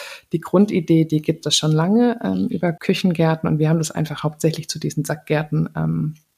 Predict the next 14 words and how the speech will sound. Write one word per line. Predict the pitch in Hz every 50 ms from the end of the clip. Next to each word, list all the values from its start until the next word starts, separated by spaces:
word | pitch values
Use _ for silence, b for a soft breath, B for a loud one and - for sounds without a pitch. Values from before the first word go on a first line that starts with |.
| _
modifiziert | - 170 165 160 160 165 - 151 - - - 220 220 196 190 190 -
und | - 151 147 156
einfach, | - 160 165 156 - 160 147 - - - -
ähm, | 160 160 - - - - 160 B B B B B B B B B B B B
mit | _ 160 156 -
speziellen | - - - - - - 151 156 156 156 151
Mischungen | 151 156 156 - 156 156 160 165 -
aus, | - - 165 160 - - -
ähm, | - - 170 170 170
Stein, | 160 - - - 151 156 165 165 165 - 170
organischem | - - - 160 - 165 165 160 160 - - 160 156
Dünger | - - 165 165 156 156 - -
und, | - 156 156 156 151 151 156 - - -
ähm, | 156 151 147 143 143 151 151 151 151 151